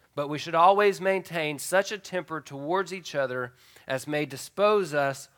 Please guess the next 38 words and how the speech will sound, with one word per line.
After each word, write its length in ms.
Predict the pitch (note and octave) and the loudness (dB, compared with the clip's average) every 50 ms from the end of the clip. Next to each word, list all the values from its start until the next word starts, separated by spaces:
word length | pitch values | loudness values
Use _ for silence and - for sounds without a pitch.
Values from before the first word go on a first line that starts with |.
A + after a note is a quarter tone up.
| _ _ | _ _
by 320 | - A#2 D3 E3 G3 G#3+ G#3 | -4 2 4 8 8 8 8
love 640 | F#3 F3+ F#3 G3 F#3+ F3+ C#3+ B2 A#2+ A2+ A#2 A2+ A2 - _ _ - | 6 4 4 6 6 8 8 6 4 2 0 -2 -8 -16 _ _ -14
to 100 | - C#3 | -14 -12
serve 640 | - - - F#3 E3+ D3+ C#3 C3 B2+ B2 A#2+ A2+ A2 | -12 -6 -2 0 2 2 2 0 0 -4 -8 -12 -10
one 200 | B2 C3 C3+ C3+ | -6 -4 -4 -2
another. 480 | C3 B2+ C3+ C3+ C3+ B2 G#2+ G#2+ - - _ _ _ _ _ _ _ _ _ _ _ _ _ _ _ | -2 -2 -2 -2 -2 -2 -4 -10 -16 -18 _ _ _ _ _ _ _ _ _ _ _ _ _ _ _
That 280 | - D#3 E3+ F3+ F3+ D#3+ | -4 -2 0 0 0 0
is 160 | D3+ C#3 A#2+ | -2 -4 -6
what 180 | C#3+ D3 B2+ - | -8 -8 -8 -8
Christian 440 | - D#3 E3 D3+ - - C#3 C3+ | -8 -10 -8 -8 -10 -10 -10 -6
liberty 320 | C#3+ D#3 D#3+ D3 C#3+ C3 B2+ | -6 -4 -4 -4 -4 -4 -4
is 160 | B2 A#2 B2+ | -4 -2 2
all 220 | C3+ D3 D3+ C#3+ | 2 4 4 2
about, 420 | C3+ B2 C#3 D3 C#3+ C3 A2 - - - _ _ _ | 2 0 0 0 2 2 0 -2 -6 -12 _ _ _
using 440 | - C3+ E3+ G3 G3 D#3+ E3 D#3+ D#3 | -14 -10 -8 -8 -6 -4 -4 -4 -2
it 240 | D#3 D3 - - B2 | -2 -2 -2 -2 0
by 300 | D#3+ D#3 E3+ F3 F3+ F3+ | 2 4 6 6 6 4
love 580 | E3+ E3 E3+ E3+ D#3+ D3 C#3 C3 B2+ B2 - | 4 6 6 8 8 8 8 6 4 2 -4
to 120 | - C3+ B2 | -10 -14 -14
serve 420 | - - F3 F3 E3+ D#3 D3 A#2+ | -8 -4 0 2 2 2 2 0
one 160 | C#3+ D3+ D3 | -4 -4 -4
another, 340 | C#3+ C#3+ E3+ F3 D#3+ C#3 B2 | -2 0 0 0 0 0 -2
not 380 | A#2+ C3 D3+ E3+ F3 F3 - - | 0 2 4 4 4 2 0 -6
to 80 | E3+ | -14
get 340 | D3 B2+ C3 C#3 C3+ C3+ - | -14 -8 -6 -6 -6 -6 -8
your 180 | D3+ D#3 C#3 B2+ | -8 -6 -4 -4
own 300 | B2 B2 B2 B2 C3 C#3 | -4 -4 -4 -6 -4 0
way. 460 | D#3+ E3+ E3+ E3 D3+ C3+ A2 F#2+ - _ _ _ _ _ _ _ _ _ _ _ _ _ _ _ _ _ _ _ _ _ _ _ _ _ _ _ _ _ _ _ _ _ _ _ _ _ | 2 4 4 4 2 2 -2 -4 -8 _ _ _ _ _ _ _ _ _ _ _ _ _ _ _ _ _ _ _ _ _ _ _ _ _ _ _ _ _ _ _ _ _ _ _ _ _
The 80 | - B2 | -18 -8
biblical 500 | A#2 E3 F#3+ F#3+ G3 F3 - - C#3+ A#2+ | -6 -4 -4 -4 -4 -6 -6 -8 -10 -8
principle 600 | - D3+ D3 C#3 - - B2 - - B2 A#2+ A2+ | -6 -6 -8 -8 -8 -12 -18 -12 -10 -8 -8 -8
is 100 | G#2 - | -10 -14
clear. 300 | _ - B2+ B2 A#2+ A#2 | _ -8 -6 -4 -4 -4
In 60 | A2+ | -2
Romans 360 | B2 D3 E3+ F3 E3 D3 - | -2 -2 -2 -2 -4 -8 -8
fifteen, 400 | - E3+ E3 D3 - E3+ E3+ D#3 | -8 -8 -8 -8 -8 -8 -6 -4
verse 240 | D3 D#3 D3+ - - | -4 -4 -6 -6 -6
one, 340 | D#3 E3 E3 D3+ C#3+ C3+ | -2 0 0 2 0 -2